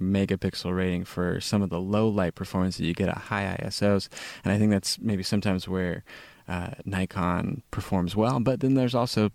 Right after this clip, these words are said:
Sony, who's producing forty-two megapixel cameras, and they're doing incredible things in low light, but also even better stuff with the A seven S, which I think is the,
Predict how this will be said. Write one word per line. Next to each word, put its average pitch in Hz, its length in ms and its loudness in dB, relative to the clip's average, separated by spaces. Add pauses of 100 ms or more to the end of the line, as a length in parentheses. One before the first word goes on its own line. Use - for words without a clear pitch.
Sony, 107 460 2
who's 101 180 2
producing 95 520 2
forty-two - 1120 0
megapixel 90 540 2
cameras, 92 400 2
and 95 200 0
they're 104 100 4
doing 95 380 2
incredible 117 400 2
things - 260 -4
in - 100 -4
low 107 140 -2
light, 101 380 -2
but 143 120 4
also 110 220 0
even 92 180 0
better 101 240 2
stuff - 300 -4
with - 80 -8
the - 100 -4
A 95 120 2
seven - 320 -2
S, - 400 -2 (380)
which - 120 -2
I 98 80 2
think 95 180 2
is 98 180 0
the, 90 360 0